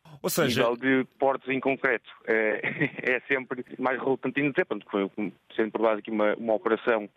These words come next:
Speaker 2: da União Europeia, mas pronto, mas é entre a Grécia e a Itália, é onde nós fazemos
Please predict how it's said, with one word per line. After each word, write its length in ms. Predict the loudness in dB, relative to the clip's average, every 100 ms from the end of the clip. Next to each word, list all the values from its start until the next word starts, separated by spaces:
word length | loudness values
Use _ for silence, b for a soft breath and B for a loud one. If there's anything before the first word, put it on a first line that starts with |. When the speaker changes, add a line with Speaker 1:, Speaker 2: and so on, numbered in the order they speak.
| -8
Speaker 2:
da 180 | -2 -2
União 160 | 0
Europeia, 340 | -2 0 -2 -2 _ -10
mas 120 | -6
pronto, 180 | -6 -6
mas 140 | -8 -6 0
é 280 | 0 0 -4 B B B
entre 400 | -4 -4 0 0
a 40 | 2
Grécia 320 | 0 0 -2
e 60 | -4
a 20 |
Itália, 400 | -2 -2 -2 -4 -4
é 100 | -4
onde 120 | -2
nós 160 | -4 -4
fazemos 320 | -2 -4